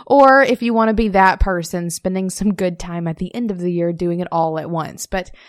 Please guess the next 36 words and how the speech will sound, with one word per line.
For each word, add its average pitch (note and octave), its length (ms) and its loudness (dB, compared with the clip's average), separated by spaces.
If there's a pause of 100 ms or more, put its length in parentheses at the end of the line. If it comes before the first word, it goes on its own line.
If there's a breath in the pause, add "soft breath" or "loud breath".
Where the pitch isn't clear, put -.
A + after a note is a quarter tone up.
(160 soft breath)
that's - 320 -8
not A#3 260 -6
fun F#3 300 -6
for E3+ 160 -10
anyone. D#3+ 580 -8 (380 loud breath)
Um, G#3+ 400 2
before D4+ 340 4
David F#3 320 2
was E3+ 160 2
doing E3 300 -2
it D#3+ 160 -4
for D#4 200 2
me, F3 360 -2 (580)
I B3+ 80 6
was B3 140 6
doing F#3+ 220 4
it F3+ 60 -4
myself, F#3+ 560 2 (340 loud breath)
um, G#3 360 4
on G3 500 4
Fridays. G#3 960 2
Friday G#3 340 2
mornings, G#3+ 420 0
I G#3 80 2
would G3 160 0
get F3 140 2
up F#3+ 180 2
and F#3+ 240 -2
do F3+ 380 0
my F3+ 160 -4
bookkeeping B3 580 -4
for C#4 140 0
the C4+ 80 2
week. C#4 340 -4 (320 loud breath)
Um, G#3 400 4
and A3+ 500 2